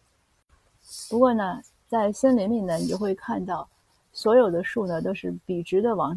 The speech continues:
往高窜，因为这边很多都是针叶林。那然后它下面呢，就是在树冠，就除了很高的树冠，一般到中部呢就没有叶子了。我有一次带一个朋友，他从国内过来玩儿，他来看，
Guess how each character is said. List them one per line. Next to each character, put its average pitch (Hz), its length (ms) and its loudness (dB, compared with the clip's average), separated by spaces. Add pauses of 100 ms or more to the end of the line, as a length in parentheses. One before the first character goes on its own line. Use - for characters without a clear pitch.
往 170 200 -4
高 196 220 2
窜， 208 400 -4
因 220 120 -4
为 214 80 0
这 220 140 0
边 214 160 0
很 220 100 -4
多 208 140 -6
都 208 80 -2
是 202 140 -8
针 233 240 2
叶 233 160 0
林。 160 240 -8 (480)
那 214 100 -4
然 202 160 2
后 226 160 2
它 220 180 2
下 233 280 0
面 170 200 -4
呢， 170 220 -8
就 202 140 -10
是 190 200 -10 (140)
在 196 240 0
树 220 300 -2
冠， 202 360 -2 (200)
就 220 180 0
除 247 180 -2
了 269 80 6
很 180 200 -4
高 226 180 8
的 220 80 8
树 - 220 0
冠， 185 200 2
一 220 60 2
般 226 180 4
到 226 140 4
中 262 260 2
部 247 160 2
呢 170 140 0
就 208 140 -4
没 180 180 0
有 233 180 4 (260)
叶 247 280 6
子 - 100 -6
了。 - 160 -6 (640)
我 233 100 4
有 233 100 6
一 202 40 2
次 220 140 -2
带 226 200 2
一 208 40 0
个 214 100 -2
朋 170 300 -8
友， 202 180 0
他 226 220 -6
从 196 240 -8
国 180 180 -4
内 202 140 -6
过 196 160 -4
来 180 160 0
玩 156 180 -6
儿， 165 160 -8
他 - 120 -14
来 175 160 -8
看， - 320 -10